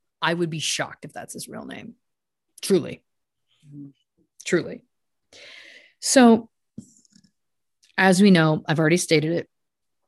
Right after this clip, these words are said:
Speaker 1: Triton forbids contact between mer people, humans. You
Speaker 2: Right.
Speaker 1: can't even go to the surface of the water. I do also want to acknowledge he speaks about humans in some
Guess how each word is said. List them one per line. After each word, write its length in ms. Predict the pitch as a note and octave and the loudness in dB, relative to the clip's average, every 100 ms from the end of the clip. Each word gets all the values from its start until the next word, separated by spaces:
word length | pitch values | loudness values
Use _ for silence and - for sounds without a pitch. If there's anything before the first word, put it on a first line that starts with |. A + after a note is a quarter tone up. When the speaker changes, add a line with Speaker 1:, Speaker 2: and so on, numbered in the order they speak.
| - - | -16 -12
Speaker 1:
Triton 340 | - F#3+ G3 F#3+ | -2 -2 0 -2
forbids 400 | F#3+ D#3+ D#3+ - | -2 -2 -4 -4
contact 420 | C#3+ D3+ D3+ D3 | -8 -6 -8 -8
between 340 | C#3 D3 D#3 | -10 -8 -2
mer 140 | F3 G3 | 0 0
people, 540 | G3 - F3+ D#3+ - | 0 0 0 0 -4
humans. 580 | - F#3 E3 D#3+ D#3 - _ | -8 -4 -2 -4 -6 -10 _
You 120 | G#3+ | -12
Speaker 2:
Right. 80 | D#3+ | -6
Speaker 1:
can't 140 | E3 E3 | -4 -4
even 140 | D#3+ | -2
go 80 | E3 | -2
to 80 | D#3+ | -2
the 80 | |
surface 260 | D3+ D#3 D3+ | -4 -6 -6
of 60 | D3+ | -8
the 60 | |
water. 480 | C#3+ C#3+ C#3+ D#3 E3 _ _ - _ _ _ _ _ _ _ _ _ _ _ _ | -8 -8 -10 -12 -16 _ _ -20 _ _ _ _ _ _ _ _ _ _ _ _
I 100 | G#3+ | 0
do 260 | F#3+ D#3+ F#3 | 2 4 6
also 280 | F#3 E3+ F#3 | 4 2 2
want 200 | E3+ F3 | 2 0
to 340 | E3+ D#3+ - _ _ - | 0 -4 -6 _ _ -12
acknowledge 880 | D#3+ G#3+ C4 C4+ A#3 A3+ F#3+ F#3+ - _ | -8 -4 -2 0 2 0 -2 -6 -10 _
he 280 | - - G3 | -14 -6 -6
speaks 340 | F#3+ - F3 E3+ | -4 -4 -4 0
about 200 | D#3+ D#3 | 0 0
humans 480 | D3 D3+ D3 D3 D3 | -4 -4 -4 -8 -8
in 80 | D#3 | -8
some 400 | D#3 D3+ D3+ | -6 -6 -8